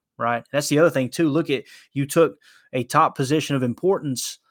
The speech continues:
that what we would deem is a little bit weak, right? Significantly weak, some would say. And now you've turned it into a strength.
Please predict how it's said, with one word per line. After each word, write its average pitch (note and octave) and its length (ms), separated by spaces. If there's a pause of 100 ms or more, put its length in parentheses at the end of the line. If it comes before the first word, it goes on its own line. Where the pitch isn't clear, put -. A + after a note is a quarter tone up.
(320)
that B2+ 320
what B2 220
we D#3+ 160
would E3+ 200
deem C3+ 320
is A#2 80
a B2 40
little C#3 200
bit B2+ 160
weak, D#3 540 (260)
right? D#3 300 (340)
Significantly B2+ 640
weak, A#2+ 260
some D#3+ 240
would A#2+ 140
say. B2 340 (760)
And B2 160
now C#3+ 120
you've C3+ 220
turned C#3 240
it - 20
into A#2+ 160
a G#2+ 60
strength. - 460